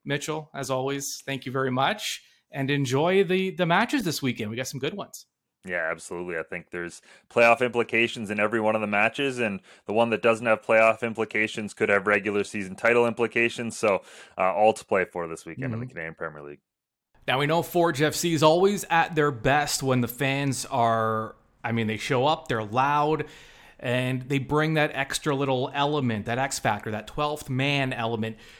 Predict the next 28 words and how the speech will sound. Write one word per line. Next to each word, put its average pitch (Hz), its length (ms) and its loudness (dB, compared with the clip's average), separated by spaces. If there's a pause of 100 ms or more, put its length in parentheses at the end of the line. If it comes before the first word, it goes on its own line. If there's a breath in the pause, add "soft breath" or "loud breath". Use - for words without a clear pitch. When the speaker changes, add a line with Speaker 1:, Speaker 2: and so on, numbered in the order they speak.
(120)
Speaker 1:
to 165 140 0
Tim 143 160 0
Hortons 131 260 0
Field 127 300 -2
and 127 240 -2
to 120 340 -2
the 123 100 -8
club. 104 420 -2 (320 loud breath)
So, - 400 2 (320)
if 135 120 -6
you 196 120 0
haven't 165 400 -2
yet, - 340 -14 (880)
this 135 680 -4 (720)
could 131 140 -6
be 123 120 -2
a 117 40 -4
great 117 220 -4
opportunity 113 640 -6 (300)
to - 80 -14
check 147 320 -4
out 123 200 -2
Forge 139 520 -4
F 131 240 -2
C 123 260 -2
at 117 140 -4
Tim 123 260 -4
Hortons 113 540 -6